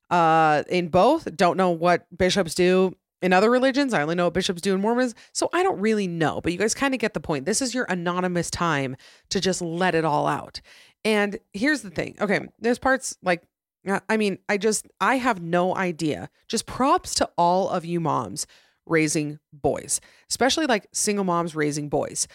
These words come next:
Because, I mean, obviously, hopefully there's a dad in the picture that can, like,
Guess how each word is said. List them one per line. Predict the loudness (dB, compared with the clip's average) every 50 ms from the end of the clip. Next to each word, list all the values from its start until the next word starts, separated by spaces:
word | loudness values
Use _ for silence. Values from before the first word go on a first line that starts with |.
| -14 -20 _ _ _
Because, | -6 -2 2 4 4 4 2 0 -2 -2
I | -2
mean, | -2 0 0 0
obviously, | 0 0 2 2 2 0 0 0 0 -2 -4 -8 _ _ _ -2
hopefully | 0 0 2 2 2 2 2 0
there's | 0 0 0 0 0 -2 -4 -6
a | 0
dad | 2 2 2 2 0
in | -2
the | -4
picture | -4 -4 -2 -2 -2 -2 -2
that | -2 -2 -4
can, | -4 -4 -6
like, | -6 -6